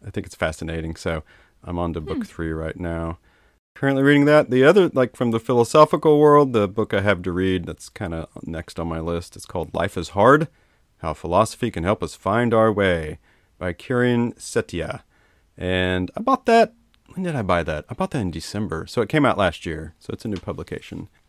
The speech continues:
Speaker 1: And like you, I don't know what I'm reading after that because you walk into my office and I have this table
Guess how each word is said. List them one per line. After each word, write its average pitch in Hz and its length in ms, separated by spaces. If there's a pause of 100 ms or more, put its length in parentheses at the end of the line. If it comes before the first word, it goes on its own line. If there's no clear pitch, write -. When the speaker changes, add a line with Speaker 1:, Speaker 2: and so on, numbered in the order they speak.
(320)
Speaker 1:
And 107 200
like 135 280
you, 101 400
I 107 80
don't 151 160
know 151 60
what 143 100
I'm 127 80
reading 123 240
after 107 180
that 104 260
because 85 480
you 92 120
walk 110 180
into 117 140
my 98 160
office 92 540
and 98 180
I 92 60
have 92 180
this 85 180
table 107 540